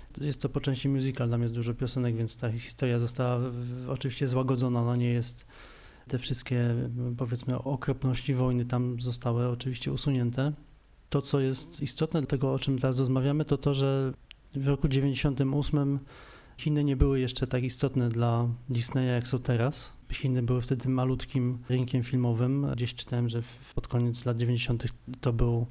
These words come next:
mniej więcej, e, rynek, który przynosił takie zyski jak, e, mniej istotny kraj Ameryki Łacińskiej, więc nie było z, z tego pieniędzy, ale już wtedy szefowie Disneya wiedzieli, że powinni zwracać uwagę na Chiny i że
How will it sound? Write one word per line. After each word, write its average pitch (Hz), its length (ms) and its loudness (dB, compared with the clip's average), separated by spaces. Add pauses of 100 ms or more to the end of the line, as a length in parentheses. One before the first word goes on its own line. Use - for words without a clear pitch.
(420)
mniej 123 220 4
więcej, 117 680 2
e, 117 200 2
rynek, 131 260 0
który - 140 -2
przynosił 127 340 0
takie 127 220 0
zyski 123 320 0
jak, 120 320 -2
e, 127 40 2 (320)
mniej 131 220 2
istotny 123 380 0
kraj 127 400 0
Ameryki 131 440 2
Łacińskiej, 131 600 0
więc 127 380 -2 (200)
nie 143 280 0
było 131 240 4
z, - 160 -2
z 135 160 0
tego 135 180 2
pieniędzy, 147 420 2
ale 143 160 2
już 147 400 0
wtedy 135 480 2 (400)
szefowie 139 400 2
Disneya 131 400 2
wiedzieli, 127 320 2
że 123 100 0
powinni 123 300 2
zwracać 120 400 2
uwagę 120 280 2
na 120 140 2
Chiny 123 400 0
i 123 260 0 (540)
że 123 120 2